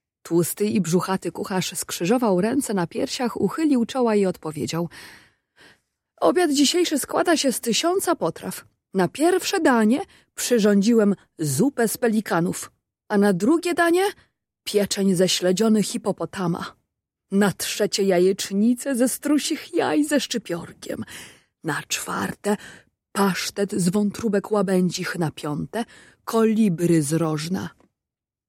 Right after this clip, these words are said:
"Zaczekaj", przerwał sułtan. "Wszystkie potrawy, któreś wymienił, nie bardzo mi przypadają do smaku. Mam dzisiaj przede wszystkim apetyt na ryby.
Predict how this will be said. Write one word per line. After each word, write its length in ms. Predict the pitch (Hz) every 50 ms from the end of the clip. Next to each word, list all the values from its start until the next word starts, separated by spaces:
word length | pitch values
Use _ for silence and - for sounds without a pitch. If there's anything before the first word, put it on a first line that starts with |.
| _ _ -
"Zaczekaj", 720 | 151 143 147 135 - - 170 165 - 214 240 302 294 - _ _ _ _ _ _ _ _
przerwał 440 | - - 180 165 156 147 147 147
sułtan. 480 | 143 - - 151 147 - - 147 156 175 - - - - - - _
"Wszystkie 600 | _ - - - - 208 208 - - - 339 339
potrawy, 440 | 339 349 330 - 302 277 240 233 220
któreś 360 | - - - 220 214 196 185
wymienił, 500 | 180 196 196 190 185 170 160 165 175 190
nie 160 | 202 196 185
bardzo 360 | 170 202 247 302 320 - 370 359
mi 120 | 359 349
przypadają 600 | - - 339 - 339 320 294 311 311 294 285 269
do 100 | 277 254
smaku. 520 | - - 269 233 202 185 _ - 175 180 - _ _ _ _ _ _ _ _ _ _ _ _ -
Mam 220 | 196 214 226 240
dzisiaj 300 | 220 285 254 269 262 247
przede 280 | 208 - 254 240 220 226
wszystkim 500 | - - - 277 - - - 277 247 240 -
apetyt 580 | 214 208 - - 247 233 - 247 226 - - - - - - _ _ _ _ -
na 320 | 175 190 208 233 269 277
ryby. 500 | 277 285 254 208 165 - - - - 180